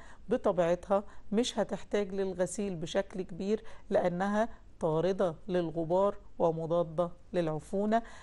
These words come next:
يعني لا هتتحلل من نفسها ويحصل لها تعفن بوجود فطريات أو مواد طبيعية تأثر عليها، ولا الغبار هيتراكم عليها فيتلف من-،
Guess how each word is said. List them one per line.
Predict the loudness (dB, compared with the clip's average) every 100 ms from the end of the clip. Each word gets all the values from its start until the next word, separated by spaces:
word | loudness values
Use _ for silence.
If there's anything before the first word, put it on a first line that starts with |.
| 2
يعني | 6 8 6
لا | 2 2
هتتحلل | 0 -2 -2 -2 0 0 0
من | -2 -4
نفسها | -6 -2 2 2 2 -2 -16 -16 -4
ويحصل | 0 0 0 0
لها | 2 0
تعفن | 2 0 -2 -6 -10 -10 -12 -14 -16 -4
بوجود | 0 2 2 0 0
فطريات | -4 -4 -2 2 6 6 4
أو | 2 2 2
مواد | 0 0 0 -2
طبيعية | -2 0 2 2 2 0
تأثر | -2 -4 -4 -2 2
عليها، | 2 2 4 4 2 -6 -8 4
ولا | 6 6
الغبار | 4 4 6 4 6
هيتراكم | 2 2 4 2 2 -2 -2
عليها | 0 0 0
فيتلف | 0 0 0 0 0 0 -2 -6 -2
من-، | -2 -2